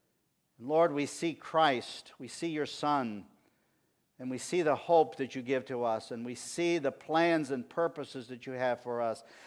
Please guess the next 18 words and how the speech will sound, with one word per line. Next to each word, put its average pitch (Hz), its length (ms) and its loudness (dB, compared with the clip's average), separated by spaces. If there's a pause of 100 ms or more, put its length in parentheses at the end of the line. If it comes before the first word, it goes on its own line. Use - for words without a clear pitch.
(120)
And 139 160 -2
your 175 160 6
plan 185 400 4
and 147 180 0
purpose 180 540 0
for 139 240 -4
your 160 380 0
people 139 800 -2 (1300)
is 104 100 -16
always 120 640 0
good. 104 440 0 (1040)
Plan 139 420 -2
for 139 140 -10
peace, 120 680 -10 (340)
a 104 60 -16
plan 143 420 0
for 135 140 -8
prosperity. 117 1040 -4